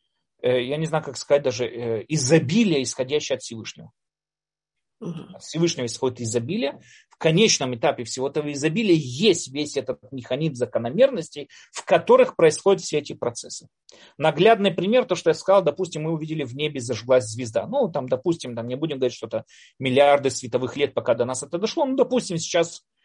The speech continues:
Speaker 1: в небе зажглась звезда. Почему? С точки зрения Калама звезда зажглась, потому что Всевышний её сейчас зажёг.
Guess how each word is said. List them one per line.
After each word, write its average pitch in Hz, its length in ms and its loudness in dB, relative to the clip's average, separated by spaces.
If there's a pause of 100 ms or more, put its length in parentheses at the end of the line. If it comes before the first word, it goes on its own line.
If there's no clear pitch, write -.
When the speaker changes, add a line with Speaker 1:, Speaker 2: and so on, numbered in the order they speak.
(180)
Speaker 1:
в 127 140 -10
небе 165 240 -2
зажглась 131 400 0
звезда. 113 420 -6
Почему? 180 580 0 (1080)
С - 60 -20
точки 233 280 2
зрения 214 360 2
Калама 143 520 0
звезда 165 380 -2
зажглась, 165 360 0
потому 190 120 -10
что 214 140 -4
Всевышний 330 420 2
её 185 60 -4
сейчас 226 220 -2
зажёг. 220 340 -2